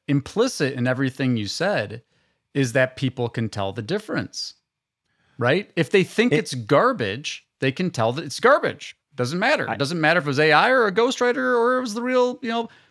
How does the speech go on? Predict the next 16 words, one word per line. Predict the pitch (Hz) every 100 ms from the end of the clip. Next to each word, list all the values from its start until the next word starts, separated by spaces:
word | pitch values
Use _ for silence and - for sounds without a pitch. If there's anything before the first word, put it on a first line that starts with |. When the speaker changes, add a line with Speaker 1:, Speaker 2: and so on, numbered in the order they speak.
| -
Speaker 1:
l-, | 185
let | 233
me | 277
tell | 240 302
you |
something. | - 123 110 - _ _ -
Lawyers | 170 285 254 165
are | 151
great | 123 160 247 170
at | 139
cranking | - 165 160 165
out | 156 156
their | 147
own | 202 254
garbage | 151 104 101 -
content. | 98 85 90 -